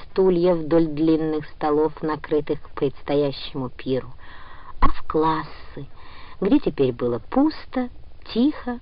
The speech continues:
прохладно и чисто. Стены там были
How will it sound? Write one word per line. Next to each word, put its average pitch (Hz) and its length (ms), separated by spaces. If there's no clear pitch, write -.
прохладно 196 560
и 127 100
чисто. - 460
Стены 269 260
там 143 260
были 135 280